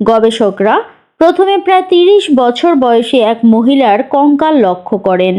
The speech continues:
যার ডান হাত অস্বাভাবিকভাবে বাঁকানো ছিল। এটি সাইটের অন্যান্য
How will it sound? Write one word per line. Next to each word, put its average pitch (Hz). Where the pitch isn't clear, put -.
যার 226
ডান 226
হাত 226
অস্বাভাবিকভাবে 208
বাঁকানো 220
ছিল। 190
এটি 359
সাইটের 311
অন্যান্য 320